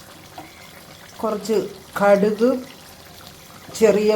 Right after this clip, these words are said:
ഉള്ളി, കറിവേപ്പില എല്ലാം കൂടെ മൂപ്പിച്ച് ഇതിലോട്ടിടാം. ഓക്കെ, ഇനി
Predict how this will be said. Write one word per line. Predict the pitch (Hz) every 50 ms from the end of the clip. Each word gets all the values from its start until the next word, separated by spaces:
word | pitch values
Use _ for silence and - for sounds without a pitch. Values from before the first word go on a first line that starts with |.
| 202 196
ഉള്ളി, | 185 185 185 202 233 247 - - - - - - - - - - -
കറിവേപ്പില | 175 175 180 185 190 185 185 190 190 190 202 208 - - - - - 165
എല്ലാം | 165 165 170 170 165 170
കൂടെ | 175 214 294 302 - - - - - - - - - - - - - - - - - - - - - - - - - - - 208 208
മൂപ്പിച്ച് | 202 202 190 - 208 - - - 294 - 170
ഇതിലോട്ടിടാം. | 170 185 180 180 180 165 135 131 - - - - - - - - - - - - - - - - - - - - - - - - - - - - - - 180
ഓക്കെ, | 190 190 185 175 170 170 175 175 160 160 - - - - - - - - - - - - _ _ _ _ _ _ _ _ _ _ _ _ _ _ _ _ _ _ - - - -
ഇനി | 208 220 214